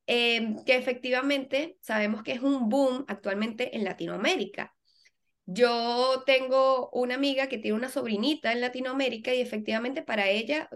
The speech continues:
te-, obtener ropa de Shein es como, "Wow, o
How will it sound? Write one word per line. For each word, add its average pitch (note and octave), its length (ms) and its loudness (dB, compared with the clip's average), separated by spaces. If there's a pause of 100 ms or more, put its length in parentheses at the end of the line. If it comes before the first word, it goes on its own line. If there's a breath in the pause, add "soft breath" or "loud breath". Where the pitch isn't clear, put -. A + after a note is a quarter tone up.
te-, G#3+ 160 -6
obtener G3+ 520 -2
ropa C#4 240 -2
de C4+ 100 0
Shein G#3+ 400 -2
es A3 120 -8
como, B3 280 -2
"Wow, F#3+ 500 2
o - 60 -20